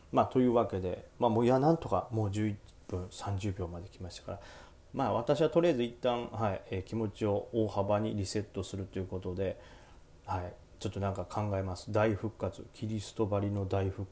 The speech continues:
活をちょっと、はい、考えながら、なんか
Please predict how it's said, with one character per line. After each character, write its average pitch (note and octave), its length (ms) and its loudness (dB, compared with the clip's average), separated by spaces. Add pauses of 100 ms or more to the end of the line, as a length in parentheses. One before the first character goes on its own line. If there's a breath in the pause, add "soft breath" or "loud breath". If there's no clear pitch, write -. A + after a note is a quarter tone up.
活 F2+ 300 -6
を F2 60 -6
ち - 120 -8
ょ - 40 -2
っ - 20 -8 (140)
と、 - 180 -4 (400 loud breath)
は - 200 -4
い、 F#2+ 100 -12 (520)
考 - 120 0 (240)
え F#2+ 100 -2
な F#2+ 120 -2
が F#2 140 -2
ら、 F2+ 200 -8 (1300)
な G#2+ 120 0
ん F#2+ 60 -4
か - 220 -6